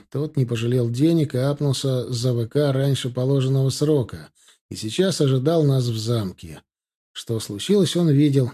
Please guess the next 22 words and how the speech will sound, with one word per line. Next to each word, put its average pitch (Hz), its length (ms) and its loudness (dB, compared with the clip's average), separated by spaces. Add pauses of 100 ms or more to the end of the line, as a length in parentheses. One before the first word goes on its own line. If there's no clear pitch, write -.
и 117 60 -12
спать 147 340 -6
и 147 60 -2
не 127 140 2
вылетел 123 420 0
после 120 320 -4
гибели, 113 520 -4 (300)
и 92 60 -8
даже 170 320 2
апнул 143 680 -2
уровень 170 400 4
по 117 180 -2
итогам 123 380 0
похода. 92 680 -6 (100)
Идем 202 340 0
назад 151 380 2
в - 60 -20
приподнятом 123 680 0
настроении. 117 880 -2 (240)
«Как 90 260 -4
делить 98 440 -2
будем?» — 190 400 4